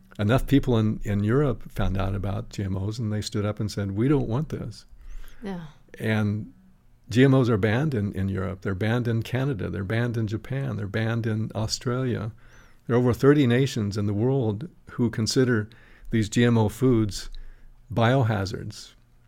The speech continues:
Speaker 1: If they find them growing in the fields, they burn the fields.
Speaker 2: Wow.
Speaker 1: The people in, um, in Haiti, in their recent, uh, disaster, America tried to force them to, to,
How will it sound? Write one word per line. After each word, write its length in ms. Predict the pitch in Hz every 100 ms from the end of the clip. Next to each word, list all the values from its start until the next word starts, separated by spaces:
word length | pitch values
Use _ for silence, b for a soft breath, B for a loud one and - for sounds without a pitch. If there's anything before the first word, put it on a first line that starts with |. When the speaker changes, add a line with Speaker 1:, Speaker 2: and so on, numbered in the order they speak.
| b b b b b _
Speaker 1:
If 220 | - 104
they 100 | 113
find 280 | - 120 123
them 140 | 107
growing 440 | 95 104 113 131 113
in 120 | 110
the 80 | 101
fields, 360 | 131 143 120
they 100 | 117
burn 320 | 104 120 117 120
the 100 | 113
fields. 600 | 143 160 104 104 - - - - -
Speaker 2:
Wow. 380 | 190 196 180 117
Speaker 1:
The 120 | 104 - - -
people 320 | - 127 127 120
in, 220 | 113 113
um, 280 | 107 107 92 - _ - - - - - - - -
in 140 | 107
Haiti, 300 | 95 143 160
in 80 | 113
their 140 | 110 113
recent, 440 | 117 113 110 107
uh, 180 | 110 107
disaster, 720 | 98 98 113 107 104 107 98 B B B B B B - -
America 420 | 110 110 120 113
tried 260 | - 117 107
to 80 |
force 600 | 101 - 113 131 - -
them 240 | - 101 104
to, 280 | 117 104 98 -
to, 300 | - 120 101